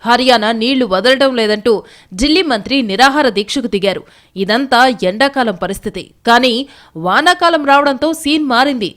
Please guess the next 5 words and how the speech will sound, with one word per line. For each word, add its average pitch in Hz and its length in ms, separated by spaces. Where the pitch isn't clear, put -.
ఢిల్లీలో 247 460
ఎటు 202 280
చూసినా 254 480
నీళ్లే 269 460
కనిపిస్తున్నాయి. 226 640